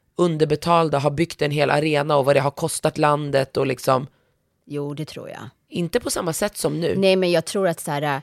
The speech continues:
Speaker 1: Inte i samma
Speaker 2: saker
Speaker 1: utsträckning.
Speaker 2: och, sa-, saker och ting, eh,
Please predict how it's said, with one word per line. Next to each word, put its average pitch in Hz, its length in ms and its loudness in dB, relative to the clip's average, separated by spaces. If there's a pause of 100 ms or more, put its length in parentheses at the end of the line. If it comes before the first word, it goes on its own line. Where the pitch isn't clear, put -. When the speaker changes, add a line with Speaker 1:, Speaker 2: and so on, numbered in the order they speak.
(100)
Speaker 1:
Inte 214 280 0
i 214 40 2
samma 196 220 2
Speaker 2:
saker 214 140 6
Speaker 1:
utsträckning. 180 500 0
Speaker 2:
och, 151 40 -6
sa-, 196 280 0
saker 196 440 -4
och 185 100 0
ting, 143 420 -6 (300)
eh, 131 120 -6